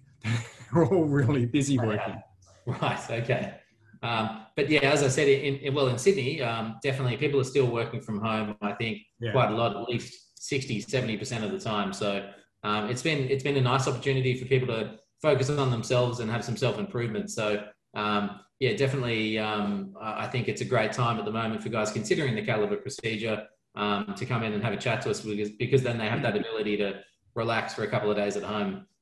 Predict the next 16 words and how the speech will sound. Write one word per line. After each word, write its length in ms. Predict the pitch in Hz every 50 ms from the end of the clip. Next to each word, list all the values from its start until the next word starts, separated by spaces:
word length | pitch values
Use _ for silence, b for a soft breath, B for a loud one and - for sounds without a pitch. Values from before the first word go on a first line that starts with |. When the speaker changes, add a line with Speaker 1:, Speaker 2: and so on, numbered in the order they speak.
| _ -
Speaker 2:
uh, 100 | 104 104
before 280 | 101 - - 123 135 127
they 80 | 104
Speaker 1:
Yeah. 80 | 104 104
Speaker 2:
might 160 | 107 104 -
be 80 | - -
heading 200 | - 101 101 98
back 240 | 101 101 - -
into 160 | 107 95 104 101
the 80 | 95 98
office. 400 | 98 95 101 98 - - - _ _ _ _ _ _
Speaker 1:
Yeah. 200 | 107 101 95 98 - B B B B B B
So 100 | - 185
guys, 260 | 170 196 190 185 175
if 120 | 220 202 262
you're 160 | 254 226